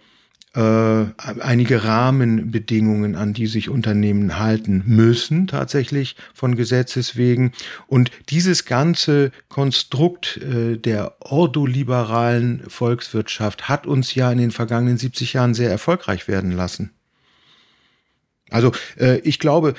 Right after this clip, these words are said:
wenn es da Ängste gibt bei, mm, Führungskräften, ähm, dann hat das vielleicht oftmals auch mit so einer diffusen Furcht vor möglichem Kontrollverlust zu tun,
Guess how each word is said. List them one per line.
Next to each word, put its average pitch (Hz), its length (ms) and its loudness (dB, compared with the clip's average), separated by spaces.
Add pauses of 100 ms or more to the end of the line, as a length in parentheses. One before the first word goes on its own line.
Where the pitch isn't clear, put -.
(160)
wenn 135 240 0
es 175 140 2
da 123 120 0
Ängste 117 340 -2
gibt 107 360 -10
bei, 113 380 0
mm, 127 760 -6
Führungskräften, 101 1000 -2 (100)
ähm, 113 420 2 (200)
dann 123 260 2
hat 156 160 -2
das 135 220 -2 (240)
vielleicht - 720 -2
oftmals 147 480 0
auch 131 240 -2
mit 131 180 -2
so 143 160 -2
einer 123 300 2
diffusen 143 1300 -2 (300)
Furcht 147 560 0
vor 135 280 -2
möglichem 127 540 2
Kontrollverlust 117 920 -2
zu 95 100 -8
tun, 98 400 -4